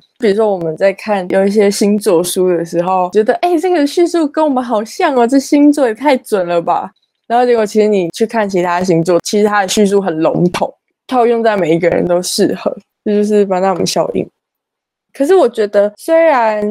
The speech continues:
我们在准备这一集，在查资料的时候有看到M B T I好像也有这样子，因为巴纳姆效应的嫌疑被人诟病，但是因为它的向度其实真的蛮极端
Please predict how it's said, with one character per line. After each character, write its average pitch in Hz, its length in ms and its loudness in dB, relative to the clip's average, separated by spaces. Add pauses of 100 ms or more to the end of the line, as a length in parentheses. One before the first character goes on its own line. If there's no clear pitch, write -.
我 220 80 0
们 208 140 -2
在 240 300 2
准 196 200 -2
备 214 260 2
这 220 100 2
一 220 140 2
集， - 360 -4
在 208 100 2
查 202 220 -2
资 190 160 -4
料 196 180 2
的 190 60 -4
时 196 80 -2
候 185 80 2
有 180 220 -2
看 202 220 -2
到 190 260 -2
M 220 120 -2
B 240 100 -2
T 220 200 -2
I 214 120 2
好 196 160 -2
像 208 180 -2
也 202 60 -4
有 190 140 2
这 190 120 -4
样 196 140 -2
子， 196 300 -2
因 247 200 2
为 247 260 0
巴 220 120 -2
纳 226 100 0
姆 208 120 2
效 190 240 0
应 196 200 0
的 180 240 0
嫌 202 320 -2
疑 196 100 0
被 208 180 0
人 175 220 -4
诟 180 260 -2
病， - 200 -4 (580)
但 262 180 0
是 269 300 0
因 311 100 -4
为 339 120 2
它 294 100 -2
的 208 140 0
向 226 260 -4
度 220 140 0
其 202 160 0
实 190 80 0
真 202 120 0
的 190 80 -2
蛮 175 300 0
极 180 300 0
端 185 240 -6